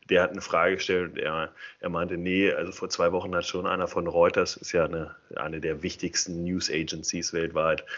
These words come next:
äh, eine Frage gestellt, da hatte ich ihm schon gesagt, es gibt keine Absprachen zwischen uns und Russland vorweg und jetzt stellen sie wieder so eine Frage, also ich werde ihre Antwort, äh, ihre Fragen nicht mehr beantworten. Also man,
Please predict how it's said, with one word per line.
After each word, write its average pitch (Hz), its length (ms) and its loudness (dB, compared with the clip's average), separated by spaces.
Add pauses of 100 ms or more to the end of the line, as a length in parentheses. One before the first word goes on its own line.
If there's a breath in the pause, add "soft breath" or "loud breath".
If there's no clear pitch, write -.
(260 loud breath)
äh, 90 80 0
eine 85 160 0
Frage 87 320 4
gestellt, 90 260 2
da 82 100 0
hatte 82 120 -6
ich - 80 -12
ihm 90 100 -8
schon 87 220 -2
gesagt, 82 300 -2
es - 100 -8
gibt 95 160 -8
keine 82 200 -4
Absprachen 80 460 0
zwischen 87 280 -8
uns 85 200 -8
und 78 140 -10
Russland 85 360 -4
vorweg 85 460 0
und 82 220 -4
jetzt 85 160 -2
stellen 85 220 0
sie 80 80 -6
wieder 82 180 -2
so 82 100 -6
eine 80 120 -4
Frage, 82 380 4
also 78 300 2 (120)
ich - 160 -6
werde 85 200 6
ihre 82 260 -4
Antwort, 85 400 -4
äh, 95 120 6
ihre 87 260 0
Fragen 82 300 2
nicht - 160 -12
mehr 85 100 -6
beantworten. 80 720 -4
Also 80 300 0 (400 loud breath)
man, 131 120 6